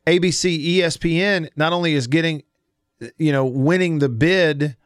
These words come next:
on it, but they're about to buy out the old contract to get it started earlier. And there's gonna be even more T V money coming to these schools. We're talking about, like, an extra twenty, twenty-five million dollars just from that. And that's one game a week. So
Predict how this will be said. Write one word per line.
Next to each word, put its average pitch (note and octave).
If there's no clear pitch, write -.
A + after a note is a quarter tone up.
on C#3+
it, C#3+
but C#3+
they're D3+
about D#3+
to C3+
buy D3+
out F#3
the C#3
old F3
contract C#3
to B2
get C#3
it C3
started C#3+
earlier. D#3
And C#3
there's E3+
gonna F#3+
be G3+
even G#3+
more A#3+
T E3+
V C#3
money C3
coming A#2+
to A2+
these G#2
schools. E2
We're F3+
talking G#3
about, F#3
like, F3+
an F3+
extra F#3+
twenty, G3
twenty-five G3
million G3+
dollars G3+
just F#3+
from G#3
that. B3
And D#3
that's G#3
one F3+
game A3
a A3+
week. C4
So F3